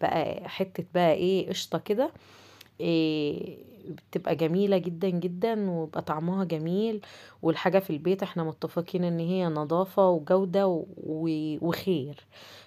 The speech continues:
وبرطمان المربى دلوقتي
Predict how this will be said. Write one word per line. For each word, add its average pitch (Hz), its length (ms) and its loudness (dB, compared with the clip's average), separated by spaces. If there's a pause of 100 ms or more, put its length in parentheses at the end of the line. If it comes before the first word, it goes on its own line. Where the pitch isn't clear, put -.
(100)
وبرطمان 185 1400 2
المربى 185 480 0
دلوقتي 180 1040 -4